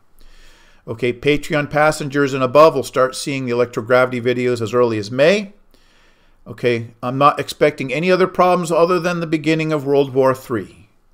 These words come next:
Okay, that's the only thing that's gonna stand in the way of this. But unfortunately, that every day looks like it's gonna be more and more reality with this stupid nonsense going on in the world.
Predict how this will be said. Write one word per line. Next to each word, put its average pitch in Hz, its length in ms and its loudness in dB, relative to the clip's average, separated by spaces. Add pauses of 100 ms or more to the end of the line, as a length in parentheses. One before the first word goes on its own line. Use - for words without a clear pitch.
(100)
Okay, 98 260 -10
that's 127 260 -4
the 104 120 -14
only 180 360 0
thing 147 360 -6 (180)
that's 120 160 -6
gonna 127 200 -6
stand 127 420 -4
in 127 80 -2
the 120 100 -2
way 113 220 2
of 92 140 -4
this. - 360 -14 (320)
But 139 320 -6
unfortunately, 127 760 -6
that 117 260 -6
every 127 240 -10
day 123 240 -2
looks 120 260 -8
like 113 160 -6
it's - 120 -14
gonna 120 200 -8
be 117 140 -8
more 117 260 -6
and 117 100 -6
more 117 220 -4
reality 147 680 0 (340)
with 143 180 -2
this 135 140 -4
stupid 131 500 -8
nonsense 120 540 -6
going 113 360 -6
on 98 200 -10
in 95 60 -14
the 95 100 -12
world. 95 400 -12